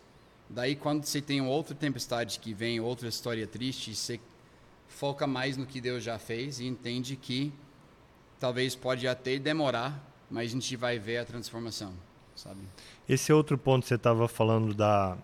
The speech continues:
Speaker 2: questão dos mantenedores, da ajuda financeira. É, hoje,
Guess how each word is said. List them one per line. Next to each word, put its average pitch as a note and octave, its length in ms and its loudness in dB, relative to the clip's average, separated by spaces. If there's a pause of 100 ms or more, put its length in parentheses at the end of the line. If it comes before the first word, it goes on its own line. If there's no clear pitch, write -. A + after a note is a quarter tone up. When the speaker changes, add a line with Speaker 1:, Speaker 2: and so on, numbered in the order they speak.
(160)
Speaker 2:
questão A#2 400 2
dos G#2 140 0
mantenedores, A2 1040 6
da G2 380 0
ajuda A2 360 2
financeira. A#2+ 800 2 (680)
É, G2+ 240 0
hoje, D#3 520 8